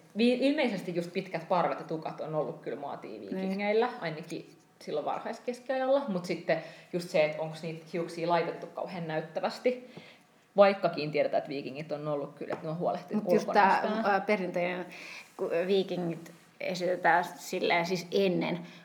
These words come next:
Speaker 2: on just se, ää, semmonen sotakypärä, missä on ne sarvet.
Speaker 1: Joo,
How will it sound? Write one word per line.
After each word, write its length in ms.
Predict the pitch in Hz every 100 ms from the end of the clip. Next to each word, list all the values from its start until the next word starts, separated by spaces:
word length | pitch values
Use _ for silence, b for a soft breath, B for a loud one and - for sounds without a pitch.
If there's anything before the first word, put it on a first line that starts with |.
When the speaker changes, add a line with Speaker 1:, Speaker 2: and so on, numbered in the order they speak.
| B
Speaker 2:
on 200 | - 175
just 160 | 165 170
se, 240 | 190 - - - -
ää, 180 | - 180
semmonen 340 | 175 196 185
sotakypärä, 680 | 175 202 196 175 - 175 160
missä 260 | 165 170 190
on 60 |
ne 60 | 180
sarvet. 680 | - 185 180 - - - -
Speaker 1:
Joo, 240 | - 220